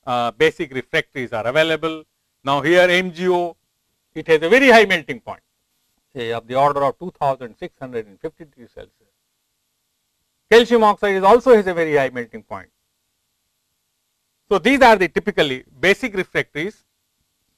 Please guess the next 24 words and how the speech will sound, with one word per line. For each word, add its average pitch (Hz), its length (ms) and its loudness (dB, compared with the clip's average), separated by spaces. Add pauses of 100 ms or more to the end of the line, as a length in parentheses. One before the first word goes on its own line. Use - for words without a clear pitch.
(1120)
Now, 165 280 2
as 214 180 6
you 269 80 2
know 262 200 4
also, 190 480 2 (2500)
these 127 120 -10
basic 226 440 0 (1120)
oxidic 247 500 0
refractory 135 540 -10
material 180 580 -6 (120)
can 240 280 0
be 196 100 -6
used 156 420 -12
only 156 400 -10
under 120 300 -12
basic 117 400 -14
environment. 98 600 -14 (100)
If 113 180 -20
they 131 120 -4
are 131 160 -4
used 220 320 -2
under 156 180 -6
acidic 226 440 -2
environment, 127 600 -8